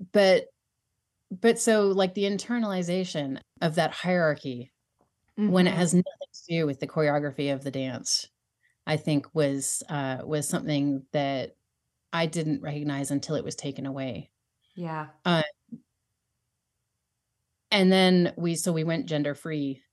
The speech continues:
Speaker 1: uh, at the Stillwater Contra. That was my student group in Oklahoma. And they didn't like,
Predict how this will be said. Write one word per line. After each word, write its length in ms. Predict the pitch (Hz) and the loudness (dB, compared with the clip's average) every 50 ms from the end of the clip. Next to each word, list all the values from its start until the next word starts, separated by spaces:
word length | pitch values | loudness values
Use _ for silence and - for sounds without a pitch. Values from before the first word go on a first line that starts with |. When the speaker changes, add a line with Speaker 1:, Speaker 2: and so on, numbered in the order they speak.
| _ _ - | _ _ -4
Speaker 1:
uh, 440 | 175 156 147 143 139 131 131 131 - - _ - | -2 0 0 0 0 -2 -2 -4 -6 -8 _ -8
at 260 | - 160 156 151 - 160 | -4 -4 -4 -4 -4 -6
the 60 | 156 | -8
Stillwater 480 | - - 151 151 147 143 143 139 135 | -8 -6 -4 -4 -2 -2 -2 -2 -4
Contra. 540 | 139 - 147 147 143 - 131 127 131 151 151 - _ _ _ _ _ _ _ _ _ _ _ _ _ _ _ _ _ _ _ - | -4 -6 -6 -6 -6 -4 -4 -4 -4 -6 -8 -12 _ _ _ _ _ _ _ _ _ _ _ _ _ _ _ _ _ _ _ -8
That 160 | 160 147 127 | -6 -6 -6
was 140 | 139 - 143 | -6 -8 -8
my 100 | 135 131 | -6 -6
student 360 | - - 165 147 147 139 - | -6 -6 -6 -4 -4 -4 -4
group 200 | 147 147 147 - | -6 -6 -6 -4
in 80 | 143 | -4
Oklahoma. 600 | 143 143 147 - 156 151 156 139 127 101 117 175 - _ - - _ _ _ _ _ _ _ _ _ - - _ _ _ _ _ _ _ | -4 -4 -4 -6 -6 -4 -2 -2 -2 -2 -4 -8 -10 _ -20 -20 _ _ _ _ _ _ _ _ _ -20 -20 _ _ _ _ _ _ _
And 140 | - 196 196 | 4 6 8
they 100 | 190 185 | 8 8
didn't 280 | 170 196 196 202 196 - | 8 6 6 4 4 2
like, 340 | 175 160 160 151 143 - | 2 2 2 2 0 -2